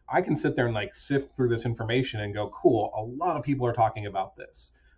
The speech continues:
Like, I managed to, um, double our order of Ear-, the Earth board game, uh, last week, and luckily they still had more Kickstarter copies that they were able to sell us, because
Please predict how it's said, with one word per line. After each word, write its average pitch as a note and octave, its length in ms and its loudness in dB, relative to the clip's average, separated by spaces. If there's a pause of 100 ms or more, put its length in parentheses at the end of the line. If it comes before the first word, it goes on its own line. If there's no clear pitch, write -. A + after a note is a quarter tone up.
Like, A#2 120 -2
I C3+ 100 8
managed C3 480 2
to, A2+ 440 0
um, G#2 260 2
double A#2 360 4
our G#2 180 2
order A2+ 320 0
of G2+ 140 -4
Ear-, A#2+ 360 0
the A2 160 -8
Earth C#3 220 2
board G#2 320 -4
game, G2 380 -12 (600)
uh, G#2 200 0
last G2+ 320 -2
week, G#2 260 -6 (380)
and A2+ 280 -6
luckily A#2 320 2
they A2 120 -2
still A2 220 -4
had A#2+ 220 2
more G#2 160 -2
Kickstarter G2+ 440 -8
copies G2+ 440 -4
that A2 140 -8
they G#2+ 100 -6
were G#2 140 -4
able G#2 180 -6
to G#2 80 -8
sell G2+ 240 -4
us, G2+ 160 -6 (280)
because A#2 260 0